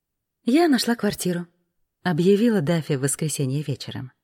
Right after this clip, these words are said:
«Так что скоро я съеду и не буду тебе больше досаждать». «Ты не досаждаешь». Новость последней капли плюхнулась в чашу и без того противного настроения. Я уже отвыкла от одиночества пустой квартиры,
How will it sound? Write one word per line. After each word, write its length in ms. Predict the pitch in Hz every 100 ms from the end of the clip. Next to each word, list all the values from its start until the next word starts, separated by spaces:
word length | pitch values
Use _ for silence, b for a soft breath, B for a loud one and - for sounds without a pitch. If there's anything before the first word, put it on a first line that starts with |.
| _ _ -
«Так 140 | 320
что 140 | -
скоро 260 | 277 269 254
я 160 | 233 226
съеду 320 | - 294 226
и 80 | 214
не 100 | 220
буду 200 | 277 208
тебе 200 | 117 127
больше 300 | 139 - 151
досаждать». 600 | 143 175 - 127 - - _ _ _ _ _ _ _ _
«Ты 220 | 196 185
не 100 | 175
досаждаешь». 760 | 165 175 214 160 165 190 180 - _ _ _ _ _ _ _
Новость 540 | 196 220 208 180 -
последней 480 | - 160 180 175 160
капли 380 | - 208 180 135
плюхнулась 540 | 131 139 - 135 127
в 80 | -
чашу 360 | - 202 160 135
и 80 | 127
без 220 | 135 -
того 240 | 160 170
противного 540 | 127 127 - 120 117 117
настроения. 760 | 117 - 135 127 104 110 120 _ _ _ -
Я 300 | 202 196 180
уже 180 | 170
отвыкла 460 | 175 190 214 - 123
от 100 | 123
одиночества 600 | 127 139 135 - 131 131
пустой 360 | - 131 - 127
квартиры, 580 | 127 135 - 185 135